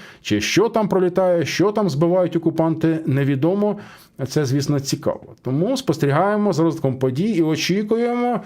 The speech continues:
очікуємо прильотів наших паляниць, знищення російських військових цілей в глибині території країни-агресора.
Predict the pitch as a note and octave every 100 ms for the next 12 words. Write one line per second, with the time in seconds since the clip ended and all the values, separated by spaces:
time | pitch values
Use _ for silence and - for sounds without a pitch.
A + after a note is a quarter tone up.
0 | - - C#3+ C3+ D3+ E3+ G3 G3+ G3+ F#3+
1 | D#3+ C3+ C3 D#3 D#3+ F#3+ D3+ A#2+ A#2+ -
2 | A#2 - A2+ C3+ B2+ - - - - -
3 | - - - B2+ E3 G3 G#3 F#3 C3+ C3
4 | C#3 D3+ C#3 - G#2+ A#2 A2+ - E3 G3
5 | G#3+ - - - - - G#2 D#3 D#3 C3
6 | F#3+ - D#3+ D#3 A#2 C3+ B2 F#2+ F2 F2
7 | F#2 - -